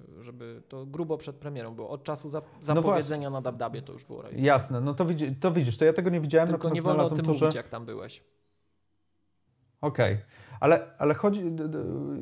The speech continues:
Speaker 2: you see my point, że chodzi mi o to, że to jest, to się dzieje, to ta kasa jest ładowana cały czas, te, ten, ten ruch, i to jest właśnie to, co ja mówię, co jest pod czubkiem góry lodowej,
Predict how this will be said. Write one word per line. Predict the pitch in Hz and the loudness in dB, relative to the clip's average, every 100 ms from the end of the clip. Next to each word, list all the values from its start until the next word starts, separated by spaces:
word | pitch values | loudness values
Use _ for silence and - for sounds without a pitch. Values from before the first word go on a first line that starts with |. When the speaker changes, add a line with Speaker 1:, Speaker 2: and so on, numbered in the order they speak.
| 131 - | -8 -2
Speaker 2:
you | 175 | -2
see | 175 | 0
my | 196 185 | 0 0
point, | 139 113 | 0 -2
że | 117 127 | -2 -2
chodzi | 180 214 | -2 -2
mi | 220 | -2
o | 131 | 0
to, | 165 | -2
że | 165 | -6
to | - 220 | -6 -2
jest, | 240 311 101 - | 0 0 -2 -6
to | |
się | 131 202 | -4 -2
dzieje, | 170 117 117 | 2 4 4
to | 101 _ 170 165 170 180 180 175 - - - 127 - _ - | -2 _ 4 6 6 4 0 -4 -8 -16 -18 -16 -16 _ -4
ta | 165 | 2
kasa | - 170 190 | 4 4 2
jest | 180 175 | -2 2
ładowana | 175 165 156 135 139 | 2 2 0 0 -2
cały | 139 190 220 | -2 -2 -2
czas, | 220 131 - | -2 -4 -2
te, | 143 135 - _ - - - - _ _ _ | -4 -4 -14 _ -20 -20 -20 -20 _ _ _
ten, | 156 151 156 151 - - | 2 2 -2 -4 -8 -4
ten | 151 151 | 0 2
ruch, | 156 214 170 - - | 4 4 4 -2 -10
i | 135 | -6
to | 156 | -4
jest | 143 | -4
właśnie | 143 135 151 | -6 -8 -6
to, | 147 | -4
co | 160 | -2
ja | 156 | -2
mówię, | 120 104 | -2 0
co | 165 | 0
jest | 165 | 0
pod | 175 - | -4 -4
czubkiem | - 123 190 196 | -4 -2 -2 0
góry | 240 147 | 2 4
lodowej, | 131 117 110 113 | 2 2 2 2